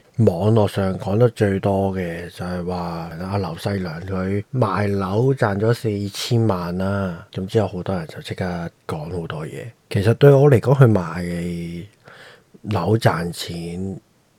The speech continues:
冇乜所謂嘅，呢啲即係香港嘅核心價值。如果係自由市場嘅話，我覺得呢一個係大家要尊重咯。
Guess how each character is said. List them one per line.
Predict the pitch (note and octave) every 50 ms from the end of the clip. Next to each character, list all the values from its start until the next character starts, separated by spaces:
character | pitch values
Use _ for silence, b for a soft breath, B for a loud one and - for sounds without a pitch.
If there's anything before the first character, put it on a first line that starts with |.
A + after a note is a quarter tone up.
| _ -
冇 | A2 G#2+ G2+
乜 | G2+ G2+
所 | - - D#2+
謂 | E2+ F#2 F2+ F2
嘅， | E2+ E2+
呢 | F2 G2 B2 C#3
啲 | D3 F3+ E3 - - _
即 | - - C4
係 | E3 C3+ G#2+
香 | G2+ A2+ C#3 C#3
港 | C3+ A2 F#2 F#2 F2
嘅 | A2 G2+ F#2+
核 | F2 G2 G2
心 | - A2+ G#2+
價 | - G2
值。 | - - F#2+
如 | E2+
果 | - F#2 F#2+ F#2
係 |
自 | - - - F#2+
由 | E2+ D#2
市 | E2+ - F#2+ F2+
場 | - - F2+ F2 F2
嘅 | E2+ F#2 F2+
話， | E2+ E2 D#2+ D#2+ E2+ G#2+ B B B B B B B -
我 | - - G2
覺 | F#2+ G#2
得 | G#2
呢 | A2 A2
一 | A2 G#2+
個 | - - F#2+ F2+
係 | F2 - - F2+ E2+ D#2 D#2 D2+ C#2+ - - - - - - - _ _ _ _
大 | - - G#2
家 | F#2+ G2+
要 | G2
尊 | F#2+ - - G#2 F#2+ F#2+ F#2
重 | - F2 F2 F2 F2
咯。 | F2 E2+ F2